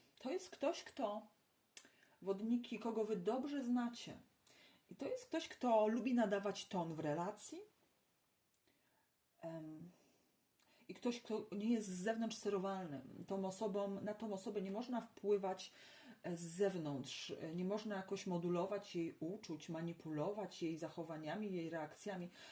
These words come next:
To jest ktoś bardzo taki, kto uważa się za kreatora rzeczywistości. I w tej relacji też uważa się za kogoś, kto kreuje. To będzie chciał tą relacją w pewien sposób, wodniki, przewodzić. To może być zodiakalny baran, wodniki, jeśli znacie barana.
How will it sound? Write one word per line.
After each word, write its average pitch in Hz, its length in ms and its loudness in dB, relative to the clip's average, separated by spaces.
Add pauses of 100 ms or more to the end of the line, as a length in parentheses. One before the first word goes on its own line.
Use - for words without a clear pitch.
To - 80 0
jest 208 120 0
ktoś 196 220 -2
bardzo 247 400 0
taki, 220 520 -4 (360)
kto - 120 2
uważa 233 380 4
się 220 180 -2
za 202 120 2
kreatora 214 640 0
rzeczywistości. 190 1120 -4 (360)
I 185 60 -6
w - 40 -10
tej 208 160 8
relacji 202 420 4
też 247 200 -2
uważa 220 380 0
się 214 140 -2
za 202 100 2
kogoś, 233 300 -2
kto - 180 -4
kreuje. 180 640 0 (1160)
To 196 40 -2
będzie 196 260 0
chciał 196 200 0
tą 185 260 0
relacją 180 520 0
w - 80 -6
pewien 170 240 2
sposób, 170 400 0
wodniki, 165 420 -2
przewodzić. 151 920 -4 (920)
To 180 120 -4
może 175 260 0
być 160 260 -4
zodiakalny 165 680 2
baran, 190 440 0
wodniki, 170 500 -4
jeśli 160 240 -6
znacie 165 320 -4
barana. 156 580 -4